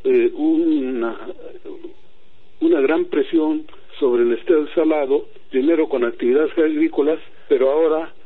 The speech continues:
con este crecimiento urbano que parece que no se detiene, y por lo tanto el estero empieza a recibir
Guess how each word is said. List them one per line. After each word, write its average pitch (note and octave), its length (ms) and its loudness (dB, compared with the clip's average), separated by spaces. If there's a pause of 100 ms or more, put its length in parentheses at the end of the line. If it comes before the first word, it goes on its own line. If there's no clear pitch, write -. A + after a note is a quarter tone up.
con C3 200 2
este D3+ 240 0
crecimiento C3 580 0
urbano C#3+ 640 0 (220)
que - 120 -2
parece D3 340 0
que B2 140 0
no C#3+ 340 0 (260)
se C3 120 2
detiene, C#3+ 580 0 (320)
y F3 140 2
por E3+ 180 0
lo E3 160 4
tanto C3+ 500 -2 (200)
el B2+ 160 0
estero D3 440 2
empieza C3 500 0 (180)
a A#2+ 320 -4 (420)
recibir C3 560 -2